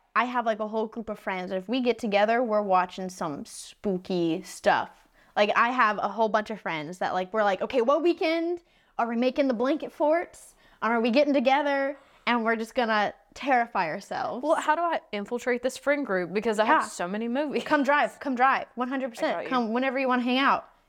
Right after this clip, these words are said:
Speaker 1: Yeah.
Speaker 2: What is the movie that scared you the most?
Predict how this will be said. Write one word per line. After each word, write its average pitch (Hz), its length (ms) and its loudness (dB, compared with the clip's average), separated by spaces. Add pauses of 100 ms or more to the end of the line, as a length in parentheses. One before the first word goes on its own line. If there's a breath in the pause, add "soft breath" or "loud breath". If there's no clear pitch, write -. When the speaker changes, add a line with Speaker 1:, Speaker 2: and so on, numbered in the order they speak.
Speaker 1:
Yeah. 226 400 4
Speaker 2:
What 226 240 -2
is 240 160 -6
the 220 120 -8
movie 202 240 -2
that 170 140 0
scared - 300 -6
you 107 100 -6
the - 80 -12
most? - 540 -12